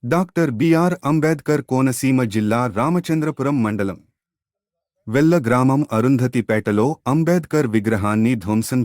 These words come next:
చేసిన గుర్తు తెలియని దుండగులు. అంబేద్కర్ విగ్రహాన్ని ధ్వంసం చేసిన దోషులను కఠినంగా శిక్షించాలని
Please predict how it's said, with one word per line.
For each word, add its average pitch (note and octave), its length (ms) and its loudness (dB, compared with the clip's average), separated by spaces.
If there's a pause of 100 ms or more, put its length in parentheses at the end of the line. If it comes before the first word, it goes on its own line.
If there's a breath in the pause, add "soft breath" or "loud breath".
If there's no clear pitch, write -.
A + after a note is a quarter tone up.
చేసిన A2 320 -2 (120)
గుర్తు A2+ 260 -4
తెలియని G#2+ 480 0
దుండగులు. G2 540 -4 (1080)
అంబేద్కర్ E3+ 580 2
విగ్రహాన్ని A2+ 680 2
ధ్వంసం A2 580 -2
చేసిన A2+ 300 0
దోషులను A#2 600 0 (100)
కఠినంగా C3+ 520 0
శిక్షించాలని A2 800 -2